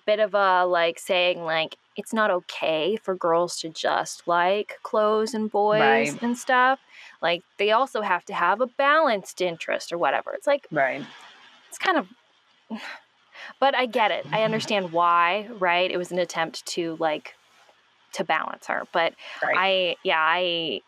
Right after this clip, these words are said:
Speaker 1: I was so pleased. So,
Speaker 2: Yes.
Speaker 1: so pleased.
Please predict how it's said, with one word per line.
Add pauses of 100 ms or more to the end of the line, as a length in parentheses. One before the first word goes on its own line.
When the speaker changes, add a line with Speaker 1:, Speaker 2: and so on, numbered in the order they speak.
(400)
Speaker 1:
I
was
so
pleased. (180)
So,
Speaker 2:
Yes. (240)
Speaker 1:
so
pleased.